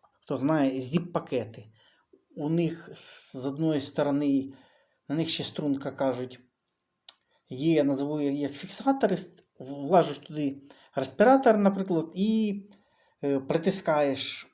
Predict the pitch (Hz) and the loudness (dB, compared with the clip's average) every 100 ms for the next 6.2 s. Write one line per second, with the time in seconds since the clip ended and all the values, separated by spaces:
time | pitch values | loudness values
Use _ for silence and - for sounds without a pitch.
0 | _ _ _ _ _ _ _ _ _ _ | _ _ _ _ _ _ _ _ _ _
1 | _ _ 123 135 175 - 185 151 131 127 | _ _ -8 -2 -2 2 2 4 2 -2
2 | 127 - _ _ _ _ _ _ _ _ | -8 -12 _ _ _ _ _ _ _ _
3 | _ _ _ _ _ _ 151 139 135 127 | _ _ _ _ _ _ -6 -2 -2 -4
4 | 127 127 - _ _ - 185 156 160 - | -10 -14 -20 _ _ -4 2 4 4 2
5 | 156 269 269 262 - 233 226 - 190 226 | 2 6 6 4 -4 -2 -2 0 2 2
6 | 220 | 0